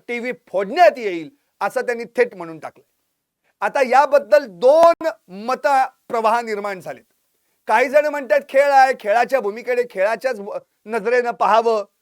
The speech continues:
असं कोण ॲक्टर्स म्हणतायत. इकडं आमचे नुकतेच राज्यसभा खासदार झालेले उज्ज्वल निकम देखील हेच म्हणतायत. तिकडं दस्तूर खुद्द अजित पवारांनी देखील हेच वाक्य उच्चारलं,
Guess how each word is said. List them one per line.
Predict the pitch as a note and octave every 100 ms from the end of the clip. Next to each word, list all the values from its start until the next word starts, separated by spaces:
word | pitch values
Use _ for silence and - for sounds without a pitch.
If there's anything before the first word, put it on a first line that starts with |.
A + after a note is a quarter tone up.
| _ _
असं | G3 A#3
कोण | A3+ A#3+
ॲक्टर्स | G#3+ - C#4 C4+ A#3
म्हणतायत. | A3 A3 A#3 G#3+ G#3+ _ _
इकडं | G3+ B3 B3+
आमचे | A#3 G3+ B3
नुकतेच | A#3+ E3+ B3 A3+
राज्यसभा | A3+ G#3 E3+ A3 A3 A3 A3
खासदार | G3 F3+ E3 G#3+
झालेले | F#3+ F#3 G#3+ A3 A3+ - _ _ _ _ _ _ _ _ _ _ _
उज्ज्वल | F#3 E3+ G#3+ C4+
निकम | A#3+ A3 C4+ B3+
देखील | B3+ B3 A#3
हेच | A#3+ A3+
म्हणतायत. | A3 G3+ A#3+ A3+ _ _ _ _ _ _ _ _ _ -
तिकडं | G#3 C4 G3+ G#3+
दस्तूर | A#3+ - - D#4+ C4
खुद्द | C4 D4+
अजित | C#4 A#3+ C4+
पवारांनी | A3 C#4+ D4 D4 C#4+
देखील | D4 B3 C#4
हेच | C#4 A#3+
वाक्य | C4 - C4
उच्चारलं, | B3 - B3+ A3+ A3